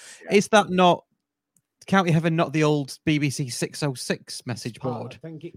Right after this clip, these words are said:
Speaker 2: Then they
Speaker 3: came
Speaker 2: migrate
Speaker 3: from,
Speaker 2: fr-,
Speaker 3: I think it
Speaker 2: into
Speaker 3: came
Speaker 2: that.
Speaker 3: from that, yeah.
Speaker 2: Yeah.
Speaker 3: That was a bit too highbrow for me.
Speaker 2: What, County Heaven?
Speaker 3: No, six oh six.
Speaker 2: Six oh six.
Speaker 3: I struggled to spell it. That was the problem.
Speaker 1: <laughs>
Speaker 3: Anyway, so, yes,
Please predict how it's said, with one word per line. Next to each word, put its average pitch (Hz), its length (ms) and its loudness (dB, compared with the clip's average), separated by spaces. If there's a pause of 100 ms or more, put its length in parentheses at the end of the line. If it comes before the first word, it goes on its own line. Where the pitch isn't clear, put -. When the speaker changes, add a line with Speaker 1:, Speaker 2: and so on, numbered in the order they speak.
Speaker 2:
Then 165 120 0
they 180 100 4
Speaker 3:
came 170 80 4
Speaker 2:
migrate 160 540 4
Speaker 3:
from, 139 120 -10
Speaker 2:
fr-, 135 40 -20
Speaker 3:
I - 60 -20
think 143 120 -12
it 139 40 -6
Speaker 2:
into 127 140 -8
Speaker 3:
came 143 80 -2
Speaker 2:
that. 135 200 0
Speaker 3:
from 123 220 -14
that, 104 120 -20 (100)
yeah. 113 80 -14
Speaker 2:
Yeah. 120 140 -6 (680)
Speaker 3:
That 151 60 -10
was 151 120 -10
a 147 40 -14
bit 151 160 -12
too 135 180 -12
highbrow 123 520 -12
for 98 60 -20
me. 85 140 -20 (920)
Speaker 2:
What, 139 200 0
County 147 240 2
Heaven? 127 340 0 (180)
Speaker 3:
No, 120 140 -20
six - 320 -20
oh 104 100 -20
six. 123 220 -18
Speaker 2:
Six 127 180 -6
oh 127 120 -4
six. 143 200 -4
Speaker 3:
I - 40 -2
struggled 151 240 -12
to - 120 -20
spell 131 320 -20
it. - 100 -20 (160)
That 117 100 -20
was 113 100 -20
the 104 60 -20
problem. - 320 -12 (400)
Speaker 1:
<laughs> 247 520 6
Speaker 3:
Anyway, 160 260 6 (680)
so, 175 380 -2
yes, 185 380 -6